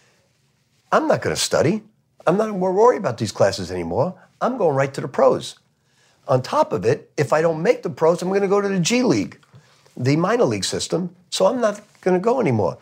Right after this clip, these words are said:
So the colleges are killing the golden goose. They, they're now gonna get marginal basketball players, and who want, who's gonna sell, who's gonna pay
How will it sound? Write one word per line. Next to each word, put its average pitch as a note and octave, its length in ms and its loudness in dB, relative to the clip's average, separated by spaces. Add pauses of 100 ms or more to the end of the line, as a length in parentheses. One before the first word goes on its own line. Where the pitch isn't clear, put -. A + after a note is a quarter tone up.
(380)
So - 160 2
the C#3 100 2
colleges C3+ 680 -2
are A#2+ 40 -4
killing - 480 0
the C#3 60 0
golden D3 400 0
goose. G3 320 -6
They, B2 220 -2 (420)
they're C#3 140 0
now E3+ 260 0
gonna D#3 260 -2
get C3 380 -2 (520)
marginal D3 840 0
basketball B2+ 600 2
players, B2+ 500 -4 (600)
and C3 180 0
who F#3+ 120 0
want, G#3+ 300 0
who's F3+ 240 0
gonna A3 180 0
sell, D#3+ 320 0
who's F#3+ 180 -4
gonna F#3+ 200 -2
pay D#3 400 0